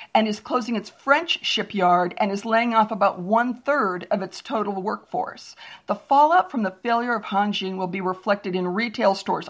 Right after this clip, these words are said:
all over the world. And while pressure is increased on the government of South Korea to quickly process Hanjin through its bankruptcy court systems, that's not actually likely to happen.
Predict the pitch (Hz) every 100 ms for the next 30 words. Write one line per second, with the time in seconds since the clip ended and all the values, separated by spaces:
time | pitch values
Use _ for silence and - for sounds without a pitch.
0 | - 233 269 285 202 202 190 180 180 156
1 | - - - - - 202 202 190 - 262
2 | 254 240 214 254 269 269 269 220 208 202
3 | 196 190 185 - 175 170 - 185 285 359
4 | 202 196 208 - - 214 226 214 190 220
5 | 214 214 202 190 214 196 214 208 190 -
6 | 185 - 233 277 240 214 196 - 247 247
7 | 214 - 196 185 - - - - 330 -
8 | 285 269 233 226 226 226 202 202 190 170
9 | - 208 190 233 240